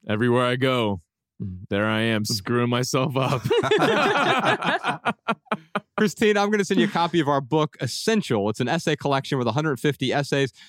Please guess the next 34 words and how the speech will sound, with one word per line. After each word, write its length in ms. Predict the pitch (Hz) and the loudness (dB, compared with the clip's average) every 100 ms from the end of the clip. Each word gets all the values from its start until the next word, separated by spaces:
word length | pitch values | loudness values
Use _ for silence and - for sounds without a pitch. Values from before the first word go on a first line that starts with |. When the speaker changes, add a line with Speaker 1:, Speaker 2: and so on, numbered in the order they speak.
| - - | -20 -2
Speaker 2:
twelve 220 | 220 208 | 0 2
different 240 | 175 170 147 | 0 0 0
chapters. 380 | 147 123 92 | 0 0 -4
There's 160 | 101 98 | -4 -4
twelve 320 | - 156 147 | 0 0 0
different 260 | 143 135 113 | -2 -2 -2
areas 320 | 120 117 107 | 0 0 0
of 60 | 98 | -4
intentional 500 | 90 135 127 113 107 | -2 -4 -2 0 0
living 320 | 117 98 87 - - - | 0 -2 -4 -14 -20 -10
in 440 | 104 101 95 95 87 _ _ | -2 0 0 -2 -4 _ _
that 240 | 113 101 98 | -2 -2 0
book. 240 | 104 107 | -2 0
And 160 | 104 113 | 0 0
one 160 | 214 | 2
of 220 | 202 127 | 0 0
those 320 | 113 107 104 - | 0 2 0 0
chapters 840 | 117 98 - 107 104 101 - - _ _ _ _ _ - | 0 0 0 2 2 0 -4 -18 _ _ _ _ _ -6
is 20 | |
about 220 | 107 107 104 | -2 -2 -2
your 140 | 92 | -4
priorities 1400 | - 92 98 113 101 - - 80 76 67 69 65 78 - - _ _ - | -2 -2 0 2 0 -2 -6 -6 -6 -8 -12 -12 -14 -18 -20 _ _ -6
and 460 | 87 87 82 78 _ _ | -2 -2 -2 -6 _ _
how 240 | 120 135 | -2 0
we 200 | 120 113 | 0 -2
misprioritize 1300 | 107 135 - - 117 117 117 110 - 104 98 98 101 | 0 -2 -4 -2 0 2 2 0 0 0 2 0 0
our 200 | 95 95 | 0 0
way 420 | 95 92 92 90 | 0 0 0 -2
through 500 | - 98 87 82 82 | -6 -4 -2 -2 -4
life. 380 | 85 82 73 82 | -6 -4 -6 -4
I 80 | 113 | -2
think 180 | 139 127 | -2 0
you'll 120 | 107 | 0
enjoy 500 | 101 110 104 101 | 0 0 2 0